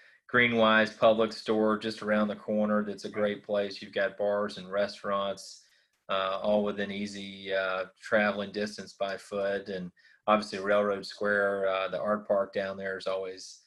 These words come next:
uh, hustling and bustling. And, you know, there's that little thing called, uh, you know, football season that, uh, fingers crossed, everything's gonna come back online, uh, and be ready to welcome guests back in our community soon. Um, you know, Bo, uh, you know, obviously,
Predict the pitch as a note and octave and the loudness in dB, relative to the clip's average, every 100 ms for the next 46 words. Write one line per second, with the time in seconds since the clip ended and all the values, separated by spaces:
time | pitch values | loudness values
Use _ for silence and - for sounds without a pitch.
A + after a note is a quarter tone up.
0 | _ _ _ - G2 A2 G#2 G#2 - G2 | _ _ _ -8 -6 -4 0 -2 0 -6
1 | F#2+ G2 G2 - G#2 G#2 G2+ F#2+ F#2 _ | -2 0 0 -2 -6 -4 -4 -6 -10 _
2 | G#2 F#2+ F#2+ G#2+ G2+ G2 G2+ F#2 G2+ G2 | -10 -8 -8 -8 -8 -4 -4 -4 -8 -8
3 | G2 F#2+ G2+ F#2+ F#2 - G2 F#2+ F#2 - | -8 -6 -4 -2 -4 -6 -2 -2 -2 -8
4 | _ _ _ _ - F#2+ F2+ D3+ C3 G2+ | _ _ _ _ -6 -4 0 2 6 6
5 | F#2 G2+ F#2+ G#2 A2 G2 F#2 - G#2 G2 | 4 -6 -6 -4 -2 -2 -4 -4 0 0
6 | F#2+ A#2 A2 G#2+ A#2 G#2+ A2 G#2+ G2+ G2 | 2 2 0 2 4 4 4 0 -2 -2
7 | G#2 G2+ G#2+ G2 - G#2 G2 G2 G2+ G#2 | -4 -2 -6 -6 -4 -4 -2 -2 -2 -4
8 | G2 G2 G2 G2+ G2 F#2+ _ _ _ _ | -6 -4 -2 -2 -4 -12 _ _ _ _
9 | - G2 F#2+ F#2+ D2 F#2+ G#2 G2 G2+ G2 | -4 -2 0 -2 -4 -6 -4 0 0 0
10 | F#2+ G2 G#2 - F#2 G2 G2 - G2 G2 | -2 0 0 -2 -6 -4 -4 -2 -2 -2
11 | G2 F#2+ F#2+ - G2 A2+ F2+ - F#2+ F#2+ | -4 -6 -6 -10 -8 -8 -8 -10 -8 -8
12 | F#2 _ - _ _ - A2 G#2+ G#2+ G2+ | -12 _ -20 _ _ -4 2 4 4 2
13 | F#2+ F#2 _ A#2 A2 G#2 B2 D#3 C3 A2 | -4 -14 _ 0 0 6 8 8 6 4
14 | A2 A2 A2 B2+ A#2+ - G#2+ G#2 | 4 2 2 2 -2 0 0 0